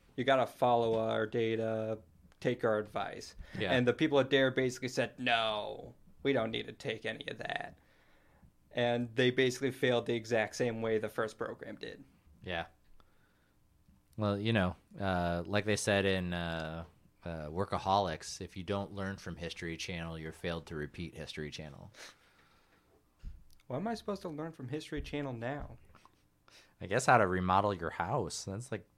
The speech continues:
Speaker 2: the big thing on History Channel, isn't it? And, uh, wait, it's the Learning Channel that has Ancient Aliens, right?
Speaker 1: I don't remember. Maybe. Won't surprise me.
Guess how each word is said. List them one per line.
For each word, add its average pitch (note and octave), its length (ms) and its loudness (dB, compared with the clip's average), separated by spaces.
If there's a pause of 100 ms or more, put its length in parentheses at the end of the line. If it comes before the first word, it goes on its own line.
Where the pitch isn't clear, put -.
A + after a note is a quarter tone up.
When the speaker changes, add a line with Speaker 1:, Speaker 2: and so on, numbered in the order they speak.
Speaker 2:
the F2+ 100 -6
big E2 240 -4
thing F2+ 180 -2
on D#2+ 100 -4
History E2 280 -6
Channel, D2+ 300 -8
isn't F2 140 -10
it? G#2+ 120 -8 (640)
And, F#2+ 200 -2
uh, E2 320 -2 (800)
wait, G2+ 180 0
it's - 100 -12
the G#2 100 -8
Learning A#2 300 6
Channel F2 300 0
that D#2 100 -4
has E2+ 160 -2
Ancient E2 260 -4
Aliens, D#2 400 -4
right? D#2 200 -6 (1160)
Speaker 1:
I A#2+ 140 -6
don't A2+ 320 -18
remember. G#2+ 500 -14 (2000)
Maybe. F3+ 400 -6 (500)
Won't C3+ 200 -4
surprise C#3 360 -2
me. A2+ 120 -10